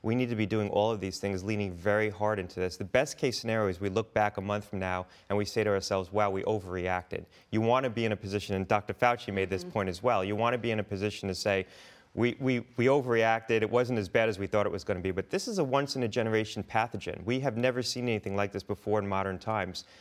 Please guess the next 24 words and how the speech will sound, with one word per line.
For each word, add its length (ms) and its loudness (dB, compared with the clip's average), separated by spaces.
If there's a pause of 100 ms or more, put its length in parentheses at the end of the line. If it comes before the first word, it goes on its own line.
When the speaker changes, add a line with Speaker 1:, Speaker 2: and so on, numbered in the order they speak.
(200)
Speaker 1:
This 200 0
is 160 4
gonna, 240 2
this 240 -2
is 80 -4
gonna 180 0
be 120 0
historic 560 0
right 180 -2
now. 220 -8 (100)
Speaker 2:
So 220 -2
should 260 -2
cities 340 0
like 200 2
Seattle 680 0
and 160 0
New 100 0
Rochelle 340 -2
that 100 -2
are 80 -2
hotspots 580 -2
be 240 -6
on 220 -6
lockdown? 440 -4